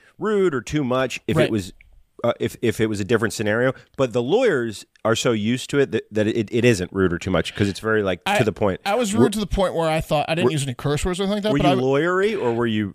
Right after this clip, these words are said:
Speaker 1: did
Speaker 2: Yeah,
Speaker 1: you have an
Speaker 2: 'cause I
Speaker 1: attitude?
Speaker 2: gave him, I, I gave him two things that he went back on. So I'd say that's
Speaker 1: Right.
Speaker 2: lawyer 'cause I told him he, he went back on his word twice and that I told him this was not acceptable and I'd been a loyal tenant for, like, seven and a half years and that this is outrageous. But I'd say I was rude enough to the point where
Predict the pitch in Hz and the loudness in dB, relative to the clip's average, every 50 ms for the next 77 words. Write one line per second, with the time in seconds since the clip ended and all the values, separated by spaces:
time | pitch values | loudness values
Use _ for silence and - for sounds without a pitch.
0 | - _ _ - - - - - 247 285 233 - - - 98 95 95 - 403 - | -12 _ _ -20 -18 -10 -4 0 2 4 4 4 4 4 2 2 2 2 0 0
1 | 202 190 202 185 - 185 175 175 - 180 180 170 156 175 185 170 175 160 - - | 0 -2 -2 -2 -2 -2 -2 -2 -2 -2 -4 -2 -2 -2 -2 -2 -2 -4 -4 -2
2 | 196 185 - - 180 175 139 160 139 123 160 156 156 147 131 - 143 135 160 - | -4 -2 -2 -2 -4 -2 -2 -2 -2 -2 0 0 -2 -2 -2 -2 -2 -2 -2 -4
3 | - 113 110 120 139 143 - 147 139 147 - - 156 143 101 90 - 131 131 135 | -6 -8 -8 -8 -8 -6 -4 -4 -4 -2 -2 0 2 2 2 2 2 0 -2 -2
4 | 139 139 - - 147 135 - 160 160 151 143 127 156 147 139 135 - 160 156 156 | -2 -2 -2 -4 -4 -2 -2 -2 -2 0 0 0 0 -2 -2 -2 -2 -2 0 0
5 | 160 139 - 151 151 147 - 139 135 120 127 139 143 139 127 120 - - - - | -2 0 0 0 0 0 -2 -4 -6 -4 -2 -2 -2 -2 -2 -4 -4 -2 -2 0
6 | 156 131 123 139 - - - - - - - - - - - 156 156 147 147 143 | 0 -2 -2 -4 -6 -6 -6 -8 -10 -10 -10 -10 -12 -6 -4 -2 0 0 0 -2
7 | - - 147 143 139 - 156 151 147 143 139 143 143 - 156 139 120 151 147 143 | -2 -4 -4 -4 -2 0 0 0 0 0 -2 -2 -2 -2 -4 -2 -2 -2 -2 -2
8 | 135 - - 156 147 143 - 139 131 135 135 131 131 131 131 131 131 135 131 - | -2 -2 -2 -2 -2 -2 -4 -4 -2 -2 0 0 -2 -2 -2 -4 -4 -4 -6 -6
9 | - 131 123 - - 139 135 139 139 139 135 - - 151 139 135 117 - 135 131 | -6 -6 -6 -6 -6 -4 -2 -2 -2 -2 -2 -2 -2 -2 -2 -4 -6 -4 -4 -4
10 | 120 - 143 135 131 131 139 131 - 139 135 135 131 120 131 127 123 123 - _ | -2 -2 -2 -2 -2 -2 -4 -4 -4 -2 -2 -2 -2 -4 -4 -4 -4 -6 -6 _
11 | - 135 123 - 127 120 131 113 123 123 - 123 131 135 123 123 120 - - - | -4 -4 -2 -2 -2 -2 -2 -2 -4 -4 -4 -4 -4 -2 -2 -4 -4 -6 -6 -8
12 | - - - - - - 165 180 190 - - 196 202 190 185 147 135 151 165 170 | -10 -10 -12 -8 -4 -2 0 0 0 0 0 2 2 2 2 0 0 0 0 0
13 | 165 156 151 143 - - 139 127 - - 147 139 131 - 127 127 127 123 123 120 | 0 0 -2 -2 -4 -6 -10 -8 -2 0 0 0 0 -2 -4 -4 -2 -2 -4 -4